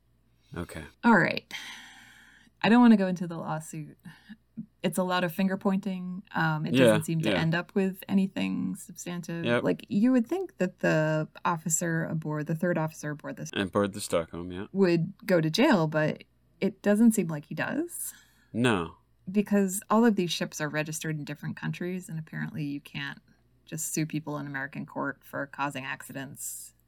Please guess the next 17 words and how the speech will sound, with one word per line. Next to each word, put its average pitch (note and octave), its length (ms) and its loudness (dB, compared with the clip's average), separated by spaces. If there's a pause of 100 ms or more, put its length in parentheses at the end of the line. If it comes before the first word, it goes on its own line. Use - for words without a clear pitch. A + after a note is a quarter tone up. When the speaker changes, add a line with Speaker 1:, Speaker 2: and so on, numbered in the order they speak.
(240)
Speaker 1:
Right, D#2+ 380 0 (300)
Speaker 2:
I - 80 -12
don't D#2+ 100 -2
Speaker 1:
right. D2+ 180 -6
Speaker 2:
know. A#2+ 140 -14 (640)
Speaker 1:
Well, A2+ 260 8
there's A2 260 2
international G#2 640 0
water F2+ 360 0
laws. F2 560 -2
There's F2 240 -4
also, F2 400 0
like, E2 460 0 (1080)
if G2+ 220 0
this G2+ 280 0
is F#2 200 -2
the, F2 500 -2